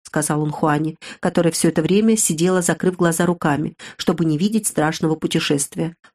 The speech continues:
«Он на той стороне, цел и невредим». И Леонард показал на фигуру, которая, казалось, весело танцевала на снежном поле.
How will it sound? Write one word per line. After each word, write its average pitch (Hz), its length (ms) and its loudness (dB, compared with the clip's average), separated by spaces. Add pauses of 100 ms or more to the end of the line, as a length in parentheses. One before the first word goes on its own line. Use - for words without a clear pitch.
«Он 285 160 4
на 277 120 2
той 269 160 4
стороне, 254 500 4
цел 302 460 2
и 220 80 4
невредим». 147 600 2 (480)
И 196 80 0
Леонард 180 440 2
показал 170 360 2
на 160 100 4
фигуру, 240 460 2 (240)
которая, 311 340 2
казалось, 254 520 2
весело 262 300 4
танцевала 160 580 2
на 156 140 2
снежном 160 480 0
поле. 147 360 -4